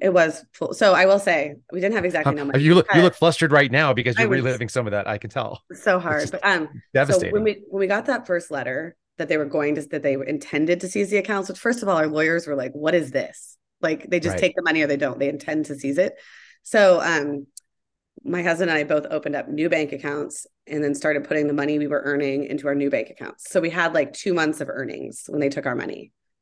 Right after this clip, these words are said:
Speaker 1: So we had, like, a little bit of money, but not enough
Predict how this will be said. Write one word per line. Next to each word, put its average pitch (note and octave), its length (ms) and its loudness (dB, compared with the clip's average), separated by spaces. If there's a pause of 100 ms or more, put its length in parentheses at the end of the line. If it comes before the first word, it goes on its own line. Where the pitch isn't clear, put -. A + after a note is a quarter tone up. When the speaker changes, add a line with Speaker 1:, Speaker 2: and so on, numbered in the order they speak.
(140)
Speaker 1:
So F3+ 100 0
we F#3+ 40 4
had, F3 200 0
like, D3+ 260 0
a D3 80 -2
little D3+ 200 0
bit C#3 120 0
of B2+ 120 -8
money, C3+ 340 -8 (180)
but G3+ 100 0
not G3 160 4
enough D3+ 320 2